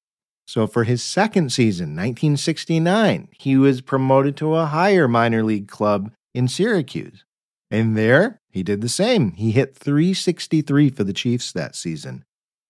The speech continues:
And by August, he was called up to the big club. He was officially a Yankee in his second season. He finished those final two months batting two fifty-six with one home run and nine R B I.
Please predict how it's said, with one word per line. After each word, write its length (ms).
And 460
by 420
August, 540
he 200
was 220
called 640
up 220
to 120
the 100
big 340
club. 460
He 140
was 100
officially 680
a 60
Yankee 640
in 140
his 240
second 520
season. 520
He 140
finished 420
those 280
final 400
two 240
months 480
batting 320
two 280
fifty-six 720
with 160
one 300
home 300
run 200
and 280
nine 300
R 240
B 180
I. 280